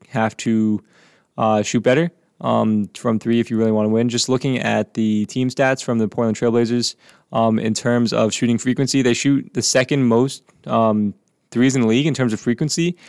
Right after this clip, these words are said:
and they shoot the most above the break threes, um, in terms of frequency. And then in terms of shooting accuracy, they shoot the fifth highest accuracy at, um,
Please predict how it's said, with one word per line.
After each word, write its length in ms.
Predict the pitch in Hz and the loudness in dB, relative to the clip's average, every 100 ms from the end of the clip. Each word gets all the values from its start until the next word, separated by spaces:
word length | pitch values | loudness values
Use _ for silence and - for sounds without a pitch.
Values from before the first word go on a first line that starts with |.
| - - | -18 -4
and 140 | 127 | 0
they 40 | 127 | 2
shoot 180 | 127 | 0
the 80 | 117 | 0
most 280 | 110 117 127 | 2 2 0
above 200 | 117 113 | 0 0
the 60 | 107 | 0
break 280 | 95 110 117 | 0 -2 0
threes, 460 | 143 151 151 - _ - | -2 -2 -4 -10 _ -4
um, 480 | 113 113 110 110 - | 0 0 0 -2 -6
in 80 | 117 | -6
terms 180 | 143 127 | -4 -4
of 60 | |
frequency. 440 | 123 139 143 143 139 | -2 -2 -2 0 0
And 140 | 113 | 2
then 80 | 120 | 2
in 80 | 123 | 2
terms 160 | 143 | 0
of 60 | 120 | 0
shooting 240 | - 123 | 0 0
accuracy, 360 | 113 123 147 160 | 0 0 0 0
they 100 | 135 | 0
shoot 180 | - 135 | 0 -2
the 80 | 117 | -2
fifth 280 | - 147 | 0 -2
highest 360 | - 127 139 143 | 0 -2 -2 -2
accuracy 540 | 117 123 160 - 185 - - - _ _ | -4 -4 -6 -4 -6 -6 -18 -20 _ _
at, 300 | 127 117 110 - | 0 0 0 0
um, 460 | 117 113 107 107 | 2 4 2 0